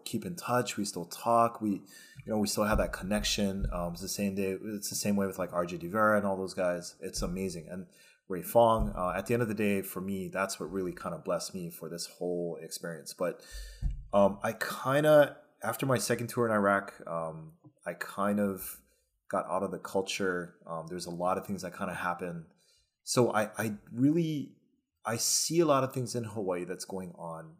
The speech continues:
I, I wonder how the culture is in the mainland, 'cause I haven't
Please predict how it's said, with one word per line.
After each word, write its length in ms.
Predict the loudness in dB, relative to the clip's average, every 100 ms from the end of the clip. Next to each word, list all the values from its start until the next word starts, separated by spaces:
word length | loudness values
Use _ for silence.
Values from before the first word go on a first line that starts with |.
| _ _ _ _ _ _ _ _ 0
I, 120 | 0 0 -6 -20 _ _ _ -8
I 40 | -4
wonder 340 | 0 0 0
how 180 | -2 -4
the 80 | -4
culture 420 | -2 -2 -2 -4
is 320 | -4 -6 -6
in 80 | -8
the 60 | -10
mainland, 460 | -10 -12 -12 -16 -10
'cause 100 | -6
I 80 | -4
haven't 260 | -4 -4